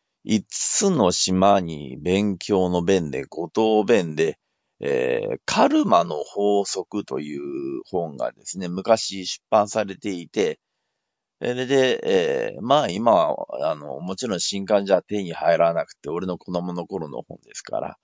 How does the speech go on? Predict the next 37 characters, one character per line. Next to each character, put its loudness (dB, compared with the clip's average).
で -6
す -10
か 4
ら、 4
ま -2
あ、 -14
中 -4
古 -6
で、 -4
え -10
ー、 -14
あ、 -12
ね、 -6
あ 0
の、 -2
Amazon 4
と -14
か -10
で -18
ね、 -6
中 -6
古 -4
で -2
買 -2
う -2
し -6
か -2
な 2
い -6
と -6
思 -14
う -20
ん -20
で -18
す -10
け -12
れ -14